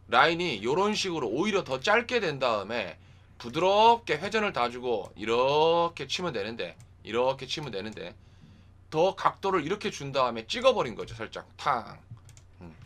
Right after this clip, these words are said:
굉장히 중요하죠. 이따 한번 보여달라고요? 알겠습니다, 사구병장님. 얼마든지요.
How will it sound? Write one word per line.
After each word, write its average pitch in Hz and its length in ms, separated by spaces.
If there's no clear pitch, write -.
굉장히 160 300
중요하죠. 104 420
이따 180 240
한번 214 120
보여달라고요? 175 760
알겠습니다, 139 720
사구병장님. 98 640
얼마든지요. 131 600